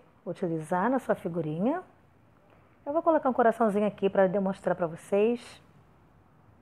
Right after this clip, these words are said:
Então, com tudo pronto aqui, vamos avançar. Pode colocar hashtags. Tem algumas sugestões aqui. Você tá,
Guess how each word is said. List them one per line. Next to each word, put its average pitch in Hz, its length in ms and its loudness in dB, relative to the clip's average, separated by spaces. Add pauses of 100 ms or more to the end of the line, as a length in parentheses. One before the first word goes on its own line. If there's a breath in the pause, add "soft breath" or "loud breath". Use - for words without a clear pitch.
(140)
Então, 349 380 6
com 339 120 2
tudo 302 220 6
pronto 247 340 6
aqui, 247 480 4 (560)
vamos 285 480 6 (140)
avançar. 330 880 6 (2500 soft breath)
Pode 285 240 6
colocar 262 300 6
hashtags. 233 960 2 (1400)
Tem 214 160 4
algumas 208 260 2
sugestões 190 540 0
aqui. 254 320 0
Você 240 180 0
tá, 202 180 0